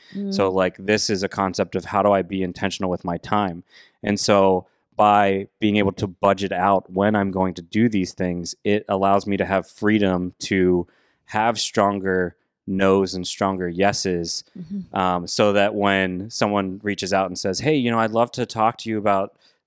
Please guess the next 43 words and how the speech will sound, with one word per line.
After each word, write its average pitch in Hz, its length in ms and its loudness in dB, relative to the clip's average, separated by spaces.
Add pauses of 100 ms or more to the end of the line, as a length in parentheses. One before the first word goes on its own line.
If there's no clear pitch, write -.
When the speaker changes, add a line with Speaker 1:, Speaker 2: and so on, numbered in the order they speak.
(160)
Speaker 1:
X, 113 200 -4
Y, 110 140 -4
and 101 100 -6
Z," 107 300 -6 (140)
it 110 320 -8
gives 117 160 -2
me 120 80 0
the 104 80 -2
freedom 120 220 -2
to 107 40 -4
be 101 160 2
like, 95 240 0
"Yeah, 143 160 -2
I'd 117 140 -2
love 131 120 2
to 131 80 -10
talk 98 220 -4
about 95 160 0
that. 92 160 -2
Let's, - 400 -6
can 104 160 -6
you 101 140 -4
do 101 180 -4
this 95 180 -4
time?" 98 460 -4 (380)
Right? 101 300 0 (380)
Um, 104 440 0
or, 110 500 4 (240)
uh, 104 160 2
vice 104 240 0
versa, 120 320 0
when 98 160 0
it's 98 240 -4
like, 95 400 0
"All 101 140 4
right, 92 260 0
I 98 160 -2
know 110 260 0
I 95 120 0
do, 123 520 -2
I 104 120 -2
can 107 160 -6
feel 107 340 0